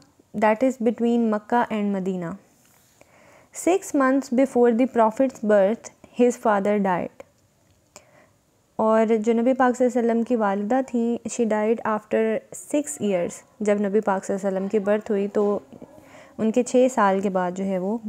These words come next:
हज़रत आमिना रज़ी अल्लाह अन्हा की डेथ हो गई थी। Prophet had no brother and no sister. Prophet sallallahu alaihi wasallam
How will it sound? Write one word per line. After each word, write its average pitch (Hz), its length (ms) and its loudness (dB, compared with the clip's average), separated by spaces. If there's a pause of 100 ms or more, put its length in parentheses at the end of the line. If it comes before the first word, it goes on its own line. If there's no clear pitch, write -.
(140)
हज़रत 196 360 -2
आमिना 185 320 -2
रज़ी 190 220 -4
अल्लाह 185 160 -4
अन्हा 185 200 -6
की 190 120 -6
डेथ 185 220 -4
हो - 160 -10
गई - 80 -10
थी। - 260 -14 (800)
Prophet 285 360 2
had 320 280 2
no 269 500 4
brother 226 680 4 (400)
and 226 180 4
no 233 160 4
sister. 196 540 0 (2000)
Prophet 254 440 2
sallallahu 269 460 4
alaihi 220 340 0
wasallam 208 480 -2